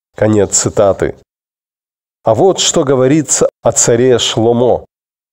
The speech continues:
«Теперь царь Шломо полюбил многих иностранных женщин, помимо фараоновой дочери, тогда как Господь сказал Шломо:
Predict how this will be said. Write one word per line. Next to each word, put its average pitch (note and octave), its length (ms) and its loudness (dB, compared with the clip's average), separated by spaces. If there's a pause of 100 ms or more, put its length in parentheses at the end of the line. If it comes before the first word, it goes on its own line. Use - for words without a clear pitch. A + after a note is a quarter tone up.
(680)
«Теперь C3+ 540 0
царь B2+ 380 2
Шломо B2+ 720 2 (280)
полюбил C#3 640 2
многих C3 600 0
иностранных C3+ 880 2
женщин, A2 880 0 (120)
помимо A#2 420 2
фараоновой A#2 800 2
дочери, F#2 800 -2 (500)
тогда G#2+ 380 0
как G2+ 260 -2
Господь A#2 600 -2
сказал C3 580 0
Шломо: G#2+ 680 0